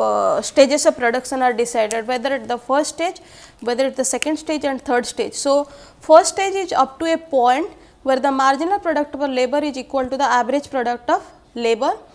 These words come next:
Second stage is the point where total product of labor is maximum, marginal product of labor is zero, and third point is beyond this. So, once we find out the value of labor where marginal product of labor is equal to zero,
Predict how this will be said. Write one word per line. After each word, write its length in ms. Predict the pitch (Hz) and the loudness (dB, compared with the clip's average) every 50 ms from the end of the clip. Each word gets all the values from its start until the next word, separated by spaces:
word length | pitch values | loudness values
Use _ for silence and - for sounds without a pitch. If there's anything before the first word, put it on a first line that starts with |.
| - - - - - - - | -20 -20 -20 -20 -20 -20 -12
Second 440 | - - - 285 285 - 381 415 427 | -4 0 0 0 2 0 -2 -2 -2
stage 260 | - - 415 415 403 | -2 -2 -2 -2 -2
is 160 | 392 359 320 | -2 -4 -2
the 100 | - 330 | -2 -2
point 380 | 320 320 285 269 269 294 320 302 | -2 0 0 2 2 2 0 0
where 120 | 339 294 | -2 -2
total 360 | 302 - 277 277 277 330 349 | 0 0 -2 0 0 0 -2
product 320 | 339 349 320 302 302 294 - | 0 -2 -2 -2 -2 -4 -6
of 80 | 285 277 269 262 | -8 -6 -2 -2
labor 180 | 247 247 254 | -2 -2 -2
is 140 | 269 269 262 | -4 -4 -4
maximum, 580 | 262 254 240 233 233 - - - 294 302 311 302 | -4 -4 -4 -4 -4 -6 -6 -4 -2 0 0 0
marginal 360 | 285 240 240 240 262 269 269 | 0 0 -2 -4 -4 -6 -6
product 320 | 262 269 247 247 247 247 | -4 -4 -4 -4 -6 -6
of 120 | - 233 233 | -8 -8 -6
labor 240 | 240 226 226 220 226 | -6 -6 -6 -4 -4
is 280 | 247 302 339 - - - _ _ - 220 | -4 -4 -6 -8 -14 -20 _ _ -16 -10
zero, 320 | - 262 262 254 269 302 | -6 -4 -2 -2 0 -2
and 240 | 349 359 320 294 302 | -2 -2 -4 -4 -4
third 260 | 302 277 269 262 269 | -4 -4 -4 -4 -4
point 300 | - 262 240 226 226 226 | -4 -4 -4 -4 -4 -6
is 140 | 302 294 294 | -8 -8 -8
beyond 400 | 247 254 240 247 254 254 247 214 | -8 -6 -4 -2 -2 -2 -4 -6
this. 220 | 214 214 214 - - - - - - - - - - | -8 -10 -10 -12 -16 -20 -20 -20 -20 -20 -20 -10 -2
So, 180 | - 302 277 | 2 2 2
once 400 | 269 240 269 277 330 415 427 - | 4 4 2 2 2 2 0 0
we 140 | - 427 427 | 2 2 2
find 420 | 427 - - 302 262 262 277 277 | 2 0 0 0 2 2 2 2
out 240 | 330 349 392 403 - | 2 2 2 2 2
the 140 | - 349 339 | 2 2 2
value 320 | 277 277 247 240 254 269 | 4 4 2 2 2 2
of 120 | 311 320 311 | 0 0 0
labor 360 | 285 269 247 240 277 294 311 | 0 0 0 0 0 0 0
where 180 | 277 285 269 269 | 0 0 0 0
marginal 480 | 254 240 233 233 233 277 285 320 339 | 0 0 -2 -2 -2 -2 -2 -2 -2
product 320 | 330 311 302 285 277 285 - | -2 -2 -2 -4 -2 -4 -6
of 120 | 269 - | -8 -6
labor 260 | 240 233 233 233 254 | -4 -4 -2 -2 -2
is 180 | 269 269 254 254 | -4 -4 -4 -6
equal 400 | 247 - - - 320 330 349 320 | -10 -10 -2 0 2 2 2 0
to 160 | 330 349 285 | -2 -4 -4
zero, 320 | 269 254 233 240 254 277 | -4 -4 -4 -4 -6 -8